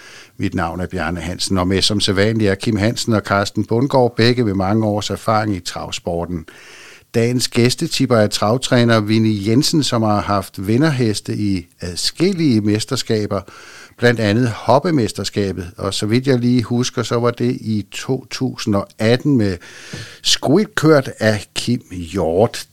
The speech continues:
Den store begivenhed onsdag aften er der også Rønne Ejendomshandels hoppemesterskab tyve enogtyve,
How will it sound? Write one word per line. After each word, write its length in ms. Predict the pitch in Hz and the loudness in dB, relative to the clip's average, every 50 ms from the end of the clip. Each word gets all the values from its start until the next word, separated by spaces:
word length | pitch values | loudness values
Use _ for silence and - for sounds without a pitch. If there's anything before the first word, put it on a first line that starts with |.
| _ - | _ -4
Den 180 | 110 104 98 | -2 -2 0
store 400 | 92 - - - 127 117 131 143 | -2 -4 -2 0 2 4 4 4
begivenhed 420 | 143 131 110 123 135 135 120 120 117 | 2 2 0 2 2 2 2 4 4
onsdag 380 | 110 117 127 - - 113 104 | 4 2 2 0 0 0 0
aften 340 | 92 95 107 - - 123 117 | 2 0 0 0 -2 -4 -2
er 180 | 90 95 104 120 | 0 2 2 4
der 80 | 156 | 4
også 280 | 131 107 107 113 - - | 4 2 2 0 -2 -4
Rønne 260 | - - 101 104 110 | -4 -2 0 2 2
Ejendomshandels 680 | 101 90 101 110 120 113 107 - 110 98 95 95 - | 2 2 0 -2 -2 -4 -4 -4 -4 -4 -4 -6 -6
hoppemesterskab 880 | - - 104 104 - 139 131 113 101 - - 104 - - 107 98 95 - - | -4 -2 0 0 0 0 0 0 -2 -4 -6 -8 -4 -2 -2 -2 -2 -4 -8
tyve 340 | - - 113 107 107 113 117 - | -8 -4 -2 0 0 -2 -2 0
enogtyve, 680 | 135 160 151 151 143 - - - 127 123 127 131 135 | 0 0 0 0 -2 -4 -2 0 2 2 4 2 0